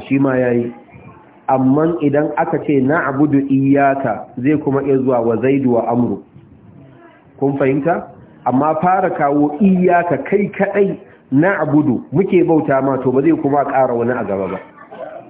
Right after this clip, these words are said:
Shine hikima. Wa huwa yufidul qasr, wanda yin hakan yana nuna, yana nuna takaitawa. Shi kadai ne, banda shi ba wanda ke da kaso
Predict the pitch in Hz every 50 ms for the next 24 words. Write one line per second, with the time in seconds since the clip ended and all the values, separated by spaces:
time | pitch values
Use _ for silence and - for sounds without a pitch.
0 | - - - - - - 151 156 156 143 123 127 127 - - 143 123 110 85 -
1 | - - - - - - - - - - - - - - - - - - - -
2 | - - - - 113 120 131 135 170 175 165 151 143 - - 165 156 139 147 131
3 | 131 - 165 156 - - - 101 - - - - - 127 160 185 180 156 156 160
4 | 165 156 147 151 151 - 151 135 135 143 143 143 135 131 131 135 139 131 127 -
5 | 135 143 151 151 143 135 135 139 139 131 120 120 - 190 190 190 147 135 127 -
6 | 127 123 107 98 95 98 98 - - 170 - - - 220 - 208 190 190 185 170
7 | 143 135 143 160 170 156 143 139 139 143 139 135 165 151 143 147 151 139 135 -
8 | - 127 123 120 117 120 127 120 - 156 160 165 165